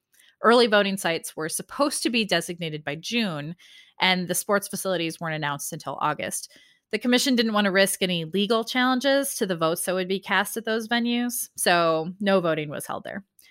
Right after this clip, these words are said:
Some of the venues where people are voting today include the Green Bay Packers, Lambeau Field, the Baltimore Orioles, Camden Yards, the Anaheim Ducks, Honda Center,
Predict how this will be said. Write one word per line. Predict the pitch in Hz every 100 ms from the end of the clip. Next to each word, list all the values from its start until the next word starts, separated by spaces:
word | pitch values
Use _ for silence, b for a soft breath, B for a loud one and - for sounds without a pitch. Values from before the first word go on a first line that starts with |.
| b b b b _ _ _ -
Some | - 349 370 381
of | 339 311 247
the | 262
venues | 233 240 233 220 214
where | 214
people | 208 208 190 175
are | - 427 480
voting | 196 165 160 170
today | 196 165 151 180 339 -
include | 208 - 208 196
the | 190
Green | 196 190
Bay | 170
Packers, | 160 151 151 247 302 -
Lambeau | 170 165 147
Field, | - 147 143 247 - b b b b -
the | 196 185
Baltimore | 180 180 - 170
Orioles, | - 339 320 302 302
Camden | - 202 165 160
Yards, | 233 294 285 285 254 - - -
the | -
Anaheim | 170 180 170 165 165
Ducks, | 233 233 240 - -
Honda | - 277 302 294
Center, | - 247 262 269